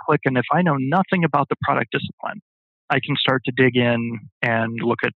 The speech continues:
design thinking and understand, well, maybe I should understand the problems I could solve before I pick one, and maybe I should actually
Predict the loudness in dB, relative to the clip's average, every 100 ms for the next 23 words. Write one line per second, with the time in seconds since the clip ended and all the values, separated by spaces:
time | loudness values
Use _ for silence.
0 | -4 0 2 0 -2 -4 -2 -2 -2 -2
1 | -2 -2 0 0 0 _ _ _ _ 2
2 | 2 4 2 2 0 0 0 0 -2 -2
3 | 0 0 2 0 0 -2 0 -2 0 0
4 | 2 2 -2 0 0 0 0 -2 -2 -2
5 | -4 -8 -16 _ _ 0 2 6 6 4
6 | 2 0 0